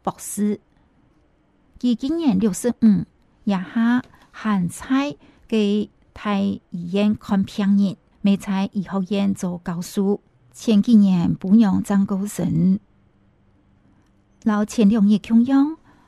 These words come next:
不然嘅归属还系无来。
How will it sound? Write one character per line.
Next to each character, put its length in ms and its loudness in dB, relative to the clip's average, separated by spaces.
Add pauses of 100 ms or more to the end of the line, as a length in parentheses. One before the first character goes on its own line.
(240)
不 100 0
然 560 2
嘅 120 0
归 180 4
属 300 -4
还 420 -2
系 160 4
无 220 4
来。 300 -4